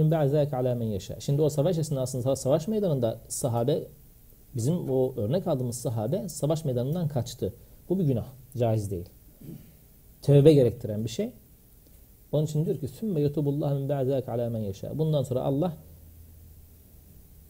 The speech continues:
e, tevbe edip gereğini yapanın tevbesini kabul eder.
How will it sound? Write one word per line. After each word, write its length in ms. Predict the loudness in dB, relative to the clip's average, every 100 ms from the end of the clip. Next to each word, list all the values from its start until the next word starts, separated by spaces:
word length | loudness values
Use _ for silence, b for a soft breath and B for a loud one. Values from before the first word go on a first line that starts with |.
| -12
e, 80 | -10
tevbe 460 | -2 2 2 4 4
edip 260 | 2 0
gereğini 400 | 2 4 4 4
yapanın 380 | 2 2 0 2
tevbesini 380 | 2 0 0 -4
kabul 260 | -4 -6 -6
eder. 260 | -10 -18